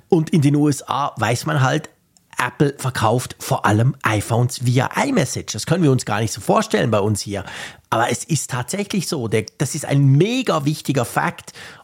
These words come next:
ob du dir ein iPhone kaufst, weil wenn alle deine Freunde, Kollegen, Verwandtschaft und so weiter auch das Ding haben, dann geht eben das Messaging easy peasy. Und da, da wundern wir uns, weil wir sowieso reflexhaft bei jedem neuen Telefon WhatsApp draufknallen. Völlig wurscht, was das für ein Telefon ist.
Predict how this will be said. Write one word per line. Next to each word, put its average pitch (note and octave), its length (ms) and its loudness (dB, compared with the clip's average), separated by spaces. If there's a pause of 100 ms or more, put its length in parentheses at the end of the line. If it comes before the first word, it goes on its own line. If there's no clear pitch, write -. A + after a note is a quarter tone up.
ob G3+ 220 0
du F3+ 80 2
dir C#3+ 120 4
ein C3 60 0
iPhone C3+ 400 0
kaufst, D3+ 400 0
weil C3 200 2
wenn C3+ 160 0
alle D3 240 0
deine C3+ 260 0
Freunde, C#3+ 500 2
Kollegen, C#3+ 800 2
Verwandtschaft C3+ 800 -2
und D#3+ 160 2
so C#3+ 100 -2
weiter B2 300 0
auch F#3 280 2 (320)
das C3+ 220 0
Ding E3 220 0
haben, C3+ 260 2
dann C#3+ 160 2
geht D3+ 200 -2
eben C3+ 180 0
das C3 160 0
Messaging E3 460 -4
easy A2 240 4
peasy. - 440 0 (400)
Und B2+ 180 2
da, C#3 80 2
da C#3 220 0
wundern A3 320 2
wir D#3+ 160 2
uns, B2+ 240 2
weil C3 160 0
wir D#3 140 4
sowieso D#3+ 580 0
reflexhaft D3 840 -6
bei C#3 80 2
jedem D3+ 340 2
neuen C#3+ 300 2
Telefon C3 580 0
WhatsApp F3 480 0
draufknallen. G2+ 600 -2
Völlig F#3 360 0
wurscht, D3+ 280 2
was B2+ 160 -2
das - 160 -6
für B2 80 -2
ein A2 40 -2
Telefon A2+ 440 2
ist. G#3 340 -2